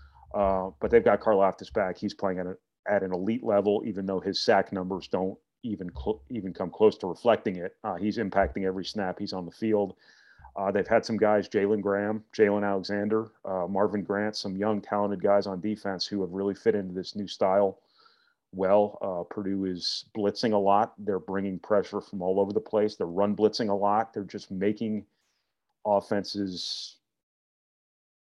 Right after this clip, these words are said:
have to make the right play at the right time to beat 'em. They're gonna give up some big plays. That's kind of the cost of doing business the way they're playing right now. And they have given up some big plays.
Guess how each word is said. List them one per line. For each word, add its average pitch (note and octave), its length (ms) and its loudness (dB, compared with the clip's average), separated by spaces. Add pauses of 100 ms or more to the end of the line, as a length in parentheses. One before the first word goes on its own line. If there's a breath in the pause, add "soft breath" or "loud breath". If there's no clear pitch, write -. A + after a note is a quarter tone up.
(260)
have A2+ 220 -2
to G2+ 80 -6
make G2+ 220 0
the G#2+ 60 -4
right G2+ 260 0
play G2+ 220 2
at G#2 100 0
the G#2+ 60 -2
right F#2+ 220 0
time G#2 260 -4
to F2+ 60 -8
beat A2+ 200 -2
'em. F#2 80 -2
They're G#2 100 0
gonna D#3 160 2
give C3+ 160 6
up C3 140 6
some G#2+ 120 -4
big F2+ 220 2
plays. F2+ 420 0
That's F#2 180 -4
kind F#2+ 180 -2
of F2+ 80 0
the F#2+ 60 -8
cost F#2+ 320 0
of F2+ 40 -10
doing F2 200 -8
business F#2 380 -4
the G2+ 100 -10
way F2+ 140 -6
they're F2+ 120 -8
playing A2 340 0
right F2+ 220 -6
now. F#2 180 -8
And G2+ 100 -4
they A2 80 0
have B2 260 4
given F#2 200 0
up F2+ 140 -10
some F2 140 -14
big E2+ 200 -8
plays. C#2+ 380 -6